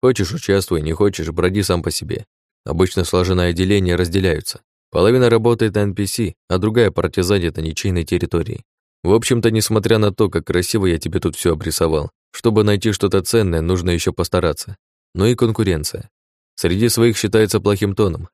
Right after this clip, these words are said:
отжимать найденное. Но в городе полно игроков других фракций. Кэп много ещё мне чего рассказал. На мой вопрос о том, не будет ли у него проблем с командиром из-за этой беседы, только махнул рукой. Он и иллюстратор у них теперь главные боевые единицы,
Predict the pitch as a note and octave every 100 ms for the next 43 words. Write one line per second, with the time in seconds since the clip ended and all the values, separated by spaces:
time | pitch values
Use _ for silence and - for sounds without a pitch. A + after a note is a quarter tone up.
0 | _ F#2+ G2 G2 F2+ F#2 E2+ D#2 D2+ -
1 | G#2 _ _ _ F#2 A#2 A2 A#2 G#2 G#2
2 | G2+ G2 F#2+ F2 G2 G2 E2+ F#2+ F2+ -
3 | - D2+ - F2 _ _ _ _ _ -
4 | F#2 C3+ - _ - E2+ A2 B2 G2+ -
5 | G#2 F#2+ G2+ - F2 F2+ E2+ F2+ E2 D#2
6 | E2+ - _ G#2 C#3+ B2+ - B2+ - D3+
7 | C#3 G2 D#2+ D#2+ G#2 F#2 D#2+ E2+ F2 F#2
8 | D#2+ F2 F2+ G2 D#2+ - E2+ E2+ A#2+ G#2+
9 | E2+ - G2+ F2+ D#2+ F2 E2 - D#2+ D#2
10 | - _ - C#3+ B2+ F#2+ - G2+ F#2 E2+
11 | D2+ - _ _ _ _ _ _ _ -
12 | D#3+ E3 D#3 D3 C#3 D#3 E3 - A#2+ A#2
13 | B2 - A#2 G#2+ F#2+ A2 A2+ G2 F#2 E2+
14 | F#2+ F#2+ F2 E2+ D2+ - -